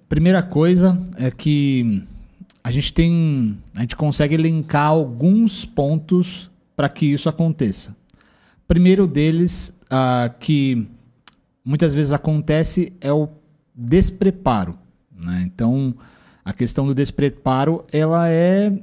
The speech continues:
assim, extremamente, ah,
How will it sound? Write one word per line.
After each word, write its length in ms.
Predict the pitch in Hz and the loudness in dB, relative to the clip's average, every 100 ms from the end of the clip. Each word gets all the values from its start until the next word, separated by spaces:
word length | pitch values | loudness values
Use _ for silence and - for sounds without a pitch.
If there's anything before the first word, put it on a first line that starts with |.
| - | -8
assim, 720 | - - 175 160 151 131 113 110 - | -10 -2 0 2 2 0 0 -4 -10
extremamente, 1300 | 113 - 147 165 170 165 180 180 180 170 160 143 120 - - - _ _ | -10 -6 0 2 2 2 2 2 2 4 2 0 -2 -6 -16 -20 _ _
ah, 440 | 120 117 110 107 | -2 0 0 0